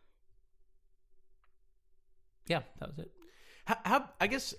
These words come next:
Speaker 2: uh, how big a deal were, like, the late night shows at that time?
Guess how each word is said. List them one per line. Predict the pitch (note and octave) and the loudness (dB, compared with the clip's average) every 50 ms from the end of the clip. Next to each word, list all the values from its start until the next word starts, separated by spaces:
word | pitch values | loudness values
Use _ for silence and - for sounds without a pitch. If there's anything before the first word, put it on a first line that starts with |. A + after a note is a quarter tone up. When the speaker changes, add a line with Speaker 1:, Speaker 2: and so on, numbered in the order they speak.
| - | 0
Speaker 2:
uh, | D3+ E3 D#3+ C#3+ | 2 4 4 6
how | B2+ E3 A3 | 6 6 6
big | A3+ C4+ D4+ G3 | 6 6 2 0
a | F3+ | 2
deal | C#3+ E3 F#3+ G3 | 4 6 6 8
were, | F3 D#3+ D#3 | 8 6 6
like, | D3+ - | 4 2
the | - C3+ | 2 2
late | B2+ C#3 D3+ | 2 2 2
night | D3+ C#3 B2+ A#2 | 2 0 0 0
shows | - - B2+ B2 A#2 G2+ - | 0 0 2 2 0 -2 -2
at | - A#2+ A#2+ - | -4 -4 -2 0
that | B2+ A2+ A2 - | 0 0 -2 -2
time? | - A#2+ A#2+ A#2+ A2 G2+ G2 | -2 -2 -2 -2 -2 -4 -6